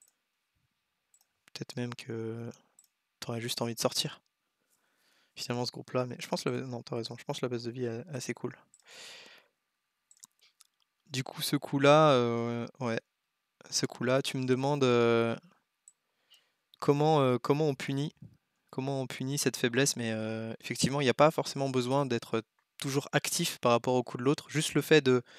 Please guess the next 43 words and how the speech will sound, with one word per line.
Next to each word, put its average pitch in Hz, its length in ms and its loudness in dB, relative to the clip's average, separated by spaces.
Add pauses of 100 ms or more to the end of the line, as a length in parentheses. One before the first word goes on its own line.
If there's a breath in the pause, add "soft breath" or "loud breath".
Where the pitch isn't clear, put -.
(240 loud breath)
ok, 139 140 2
il 123 160 4
a 123 60 8
fait 165 120 10
un 151 80 8
mauvais 143 240 2
coup, - 160 -4
il 156 60 0
va 131 80 6
de, 131 160 -2 (120)
de 151 160 -4
toute 156 160 -6
façon 156 360 -2 (200)
devoir 131 260 2
le 127 80 2
payer 120 240 2
plus - 200 -8
tard. - 340 2 (480 loud breath)
Il 120 80 -4
va, 123 320 6
heu, 117 160 2
mettre 120 240 0
un 117 80 2
coup 147 200 -4
pour 123 180 2
réparer 113 280 4
sa - 100 0
forme, 147 200 -2
donc 123 160 -6
il 117 40 0
va 117 80 2
perdre 147 240 4
une 123 100 -2
pierre. 143 320 2 (580 loud breath)
Heu, 113 100 -2
toi, 143 200 4
tu - 100 -6
pourrais 113 220 0
juste 127 220 -6
dire, 127 240 2
heu, 110 460 -2 (500 loud breath)
ok, - 220 -4
heu, 113 500 -2